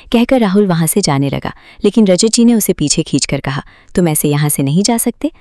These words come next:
तुम्हारे मम्मी पापा कहाँ हैं? हमें उनसे बात करनी है।" "आपको जिनसे बात करनी है कीजिए,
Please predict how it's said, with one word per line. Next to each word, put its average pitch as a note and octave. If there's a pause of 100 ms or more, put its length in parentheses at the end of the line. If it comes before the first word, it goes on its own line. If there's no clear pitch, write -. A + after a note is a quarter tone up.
(220)
तुम्हारे D#3+
मम्मी C#3+
पापा C3+
कहाँ E3+
हैं? G3 (220)
हमें D#3+
उनसे D3
बात D3+
करनी D3
है।" D#3 (420)
"आपको D3+
जिनसे C#3+
बात C3+
करनी D3
है G3
कीजिए, -